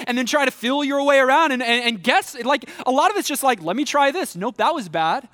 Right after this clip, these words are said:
And you just do that again and again and again until you're eventually somewhat decent at it. Like, I,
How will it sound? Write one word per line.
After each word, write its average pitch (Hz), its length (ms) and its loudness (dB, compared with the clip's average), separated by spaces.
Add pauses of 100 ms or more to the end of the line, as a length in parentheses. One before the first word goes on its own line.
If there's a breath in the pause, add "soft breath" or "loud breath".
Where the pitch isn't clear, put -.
(1800 soft breath)
And 320 100 4
you 349 100 -4
just 285 220 -2
do 339 120 2
that 330 140 -2
again 320 380 0
and 349 100 2
again 320 280 0
and 294 100 0
again 349 300 2
until 311 260 0
you're 277 180 2
eventually 294 480 -2
somewhat 285 640 -2 (160)
decent 269 520 0
at 185 200 -2
it. 127 160 -16 (260 loud breath)
Like, 269 220 2
I, 302 220 4